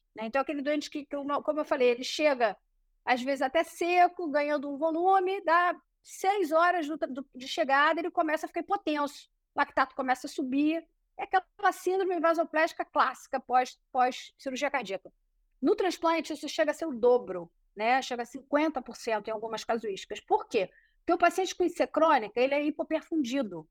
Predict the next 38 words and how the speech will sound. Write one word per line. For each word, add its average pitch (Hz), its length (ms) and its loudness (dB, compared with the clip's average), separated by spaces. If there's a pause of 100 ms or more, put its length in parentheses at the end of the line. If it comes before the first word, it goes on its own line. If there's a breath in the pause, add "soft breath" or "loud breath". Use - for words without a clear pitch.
(460)
E 262 160 0
ele 339 280 4
tem 311 600 -2 (140)
muita 349 440 -2
liberação 294 460 -2
de 277 80 -6
interleucina 269 640 -6
seis, 247 800 -4
ele 254 200 -8
tem 269 520 -6
liberação 254 520 0
de 240 120 -10
T 254 100 0
N 240 200 -2
alfa. 233 640 2 (520)
Então, 370 340 4
quando 453 260 2
você 392 320 0
bota 330 380 2
um 349 40 -4
coração 339 380 2
novo 285 180 0
e - 20 -8
você 277 200 -4
reperfunde 320 840 -2
tudo 254 240 -6
isso, 294 340 -2
você 277 180 -4
tem 330 140 -4
uma 320 160 2
alta 339 280 4
liberação 311 440 0
de 302 80 0
óxido 294 260 -4
nítrico. 262 480 -6 (680)
Então, 330 540 4
no, 370 760 4
no, 277 800 2